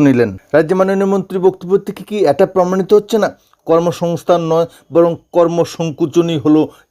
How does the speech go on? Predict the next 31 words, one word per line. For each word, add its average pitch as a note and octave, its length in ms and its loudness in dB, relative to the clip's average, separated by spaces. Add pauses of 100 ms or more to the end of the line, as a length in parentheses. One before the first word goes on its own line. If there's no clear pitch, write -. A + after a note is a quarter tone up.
এই D#3 120 6
রাজ্যের C#3+ 320 -2 (120)
বিজেপি, D3 400 -2 (140)
আইপিএফটিতে D3 540 -2 (120)
প্রমতা C#3 300 2 (120)
জোট C#3+ 220 2
সরকারের C3+ 320 2 (120)
অন্যতম E3 380 0 (160)
প্রশাসনিক D3+ 520 -2 (100)
লক্ষ্য? D#3 260 -2 (600)
যারা F3+ 180 2 (100)
জনগণের F#3+ 500 -2
ট্যাক্সের F#3+ 380 0
পয়সায় F#3+ 360 0
দীর্ঘ E3+ 160 0 (120)
ষাট F3+ 160 -2 (100)
বছর F#3 240 -2 (100)
প্রশাসনিক F3 540 -2
কাজে D#3 200 2 (100)
যুক্ত E3 200 -2 (140)
থেকে F3+ 180 0 (360)
কোটি F#3 260 2
কোটি E3+ 280 -2
টাকা E3+ 180 2
রোজগার D3+ 380 0 (100)
করছে, E3 240 0 (340)
সেই F#3 260 0
সমস্ত G3+ 320 -2 (180)
লোকেদেরই F3 440 0 (420)
আবারও E3+ 260 0 (120)
সুযোগ C#3+ 260 -6